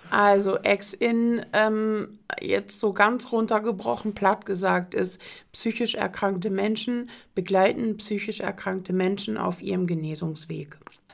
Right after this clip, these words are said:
Ähm, ich habe den Ex-In-Kurs in Hannover besucht, ähm, und der Kurs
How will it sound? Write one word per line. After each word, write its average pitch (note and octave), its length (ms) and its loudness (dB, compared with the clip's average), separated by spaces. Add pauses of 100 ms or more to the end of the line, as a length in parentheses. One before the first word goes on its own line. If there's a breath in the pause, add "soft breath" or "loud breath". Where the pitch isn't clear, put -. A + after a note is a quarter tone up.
(100)
Ähm, F#3+ 300 0
ich F#3+ 220 -2
habe G3 240 6
den G#3 440 4
Ex-In-Kurs A3+ 1120 2
in F#3+ 520 2
Hannover A3 560 0
besucht, C4+ 640 -2 (760 loud breath)
ähm, G3+ 540 2
und G3 320 0
der F#3 80 4
Kurs G3 640 0